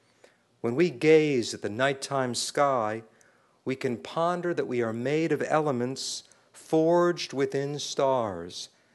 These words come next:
out of particles born in the Big Bang. We can sense that we are looking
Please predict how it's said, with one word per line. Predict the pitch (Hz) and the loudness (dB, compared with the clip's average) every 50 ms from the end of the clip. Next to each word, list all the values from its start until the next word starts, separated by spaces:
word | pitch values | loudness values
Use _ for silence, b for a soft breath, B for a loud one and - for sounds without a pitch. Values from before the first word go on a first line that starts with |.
| b b b b b | b b b b b
out | - 120 123 120 | 2 4 4 4
of | 127 120 - - | 4 0 -2 -4
particles | - - 170 170 170 160 151 - - 110 107 98 98 | 0 2 4 4 4 2 0 -2 -2 -4 -4 -4 -6
born | 95 92 123 131 139 135 127 113 101 90 85 87 - _ - | -6 -4 -2 0 0 0 -2 -2 -4 -6 -10 -14 -14 _ -6
in | 117 123 131 127 | -6 -4 -4 -4
the | 127 120 | -6 -4
Big | 113 127 123 117 120 107 | -2 -2 -2 -2 -2 -2
Bang. | 123 120 117 110 104 98 90 87 87 _ _ _ _ _ _ _ _ _ _ _ _ _ _ _ - - b b b b b b b b b | -2 -2 0 -2 -4 -6 -8 -12 -16 _ _ _ _ _ _ _ _ _ _ _ _ _ _ _ -20 -20 b b b b b b b b b
We | 135 135 | -6 -4
can | - 147 135 123 | -2 -2 -2 0
sense | - - - 190 190 180 165 - - | 0 0 4 4 4 4 2 0 -2
that | - 143 | -2 -2
we | - 127 127 | 0 2 2
are | 123 | 2
looking | 123 135 160 160 - - 127 127 131 135 135 | 2 2 0 0 0 0 -2 -2 -4 -8 -10